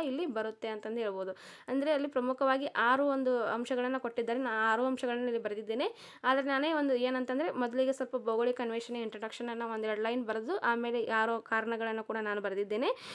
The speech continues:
ನೀವು ಕೂಡ ಇವುಗಳನ್ನ ನೋಡಿ ಹಾಗೂ ಮತ್ತೆ ಏನ್ ಮಾಡಿ, ನೀವು ಒಂದು ನೋಟ್ಸ್ ಬರಿತಾ ತೆಗೀರಿ. ಅಂದ್ರೆ ಈಗ ಏನಂದ್ರೆ, ಇದು ಎರಡು ಸಾವಿರದ ಹದಿನೇಳರ ಒಂದು ಪ್ರಶ್ನೆ ಪತ್ರಿಕೆ, ನಾನು ಮಾಡೆಲ್ ಅಂತ ಇಟ್ಕೊಂಡ್ಬಿಟ್ಟು, ಅಂದ್ರೆ ಇವಾಗ ನಾ ಏನಂತಂದ್ರೆ, ಒಂದು ಓಲ್ಡ್ ಕ್ವಶನ್ ಪೇಪರ್ ಬಿಡಿಸೋದ್ರಿಂದ ನಮ್ಗೆ ಏನಾಗುತ್ತೆ, ಎಕ್ಸಾಮ್ಗಳಲ್ಲಿ ಒಂದು ಕನಿಷ್ಠ ಒಂದು ಮೂವತ್ತರಿಂದ ಮೂವತ್ತೈದು ಪರ್ಸೆಂಟ್ ನಮ್ಗೆ ಹೆಲ್ಪ್ ಆಗುತ್ತೆ.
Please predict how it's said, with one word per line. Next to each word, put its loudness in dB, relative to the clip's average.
ನೀವು 4
ಕೂಡ 4
ಇವುಗಳನ್ನ 4
ನೋಡಿ 4
ಹಾಗೂ -2
ಮತ್ತೆ 0
ಏನ್ 2
ಮಾಡಿ, 2
ನೀವು 2
ಒಂದು -2
ನೋಟ್ಸ್ -2
ಬರಿತಾ 0
ತೆಗೀರಿ. 0
ಅಂದ್ರೆ 0
ಈಗ -2
ಏನಂದ್ರೆ, 2
ಇದು -2
ಎರಡು 2
ಸಾವಿರದ -2
ಹದಿನೇಳರ -2
ಒಂದು 0
ಪ್ರಶ್ನೆ -6
ಪತ್ರಿಕೆ, -6
ನಾನು -2
ಮಾಡೆಲ್ 2
ಅಂತ -2
ಇಟ್ಕೊಂಡ್ಬಿಟ್ಟು, -2
ಅಂದ್ರೆ 2
ಇವಾಗ 2
ನಾ 2
ಏನಂತಂದ್ರೆ, 2
ಒಂದು 2
ಓಲ್ಡ್ 6
ಕ್ವಶನ್ -4
ಪೇಪರ್ -4
ಬಿಡಿಸೋದ್ರಿಂದ -2
ನಮ್ಗೆ -2
ಏನಾಗುತ್ತೆ, -2
ಎಕ್ಸಾಮ್ಗಳಲ್ಲಿ 0
ಒಂದು 0
ಕನಿಷ್ಠ -8
ಒಂದು -4
ಮೂವತ್ತರಿಂದ -2
ಮೂವತ್ತೈದು -2
ಪರ್ಸೆಂಟ್ -2
ನಮ್ಗೆ -2
ಹೆಲ್ಪ್ -2
ಆಗುತ್ತೆ. -2